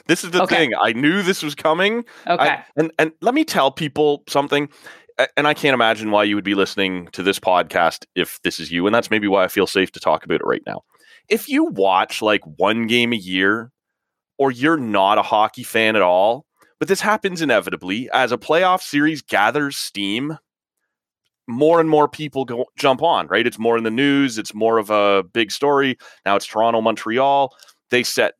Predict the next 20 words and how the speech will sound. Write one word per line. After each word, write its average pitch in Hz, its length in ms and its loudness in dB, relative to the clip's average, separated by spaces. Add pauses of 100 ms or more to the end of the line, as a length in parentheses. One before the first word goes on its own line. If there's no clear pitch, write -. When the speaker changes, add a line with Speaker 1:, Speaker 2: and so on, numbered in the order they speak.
Speaker 1:
records 135 480 -2
on 107 140 0
Sportsnet 127 680 -2
for 104 140 -8
viewership 117 540 -4
in 120 60 -8
this 127 180 -6
thing. 151 320 -4 (760)
If 156 200 0
you 240 160 2
are 285 120 2
somebody 113 800 0 (600)
who 127 120 0
didn't 147 300 -2
watch 135 220 0
a 107 40 -8
single 190 340 0
game 156 280 2
all 139 180 2
year 85 280 -6